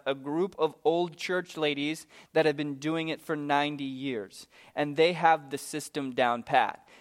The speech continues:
They also have recipes down pat. And these old church ladies cook better than anyone else in the entire county.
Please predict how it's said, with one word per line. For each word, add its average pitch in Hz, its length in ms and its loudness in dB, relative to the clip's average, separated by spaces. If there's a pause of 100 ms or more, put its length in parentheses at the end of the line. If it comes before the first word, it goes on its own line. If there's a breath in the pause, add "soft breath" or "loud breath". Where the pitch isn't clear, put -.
(100)
They 160 200 2
also 196 380 4
have 160 300 2
recipes 139 760 -2
down 107 280 -2
pat. - 360 -4 (340 loud breath)
And 143 180 -2
these 233 280 2
old 214 240 4
church 190 320 -2
ladies 135 420 -2
cook 143 340 -4
better 196 380 4 (240 loud breath)
than 156 260 0 (100)
anyone 180 520 0
else 143 420 2
in 147 160 -6
the 143 120 -6
entire 127 440 0
county. 113 500 -2